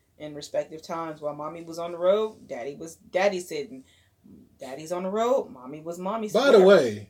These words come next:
Speaker 2: we forgot one, but this is mostly part-time. Uh, Edge and Beth Phoenix.
Speaker 1: Again, I, I say full schedule of wrestling.
Speaker 2: Okay,
Speaker 1: Like,
Speaker 2: but, but I just wanna
Speaker 1: but
Speaker 2: put that
Speaker 1: Beth
Speaker 2: name
Speaker 1: is
Speaker 2: out
Speaker 1: a,
Speaker 2: there.
Speaker 1: Beth is a, Beth is a parent.
Speaker 2: You seen the Edge special?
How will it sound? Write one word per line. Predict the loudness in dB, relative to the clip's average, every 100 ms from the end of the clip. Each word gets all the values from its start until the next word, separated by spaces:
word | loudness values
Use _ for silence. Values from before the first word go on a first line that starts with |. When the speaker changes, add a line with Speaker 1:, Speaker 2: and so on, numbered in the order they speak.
| _ -6
Speaker 2:
we | -4 0
forgot | 0 4 4 4 2 -2
one, | -4 -4 -4 -6 -6
but | -4 -4
this | -4 -8
is | -10
mostly | -12 -10 -10
part-time. | -8 -10 -10 -14 -14 -16 -18 _ _ _ _ _ -8
Uh, | -6 -4
Edge | -4 -4
and | -4
Beth | -8 -8
Phoenix. | -10 -14 -16 -20 _ _ _ _
Speaker 1:
Again, | -10 -8 -8 -8
I, | -6 -6 -8 -10
I | -10
say | -4 -4
full | -4 -2 -2 -2
schedule | -6 -6 -6 -6 -8
of | -8
wrestling. | -10 -12 -16 -18 -18 _ _ _ -6
Speaker 2:
Okay, | 0 2 4
Speaker 1:
Like, |
Speaker 2:
but, | 6 4 2
but | 0
I | 0
just | 2
wanna | 2
Speaker 1:
but | 4
Speaker 2:
put |
that | 4
Speaker 1:
Beth | 6
Speaker 2:
name | 6
Speaker 1:
is | 4
Speaker 2:
out |
Speaker 1:
a, | 0
Speaker 2:
there. | -2
Speaker 1:
Beth | -4 -6
is | -8 -10
a, | -12 _ _ -16
Beth | -14
is | -14 -12
a |
parent. | -8 -6 -6
Speaker 2:
You |
seen | -2 0
the | 2
Edge | 0 -2
special? | -2 -2 -2 -12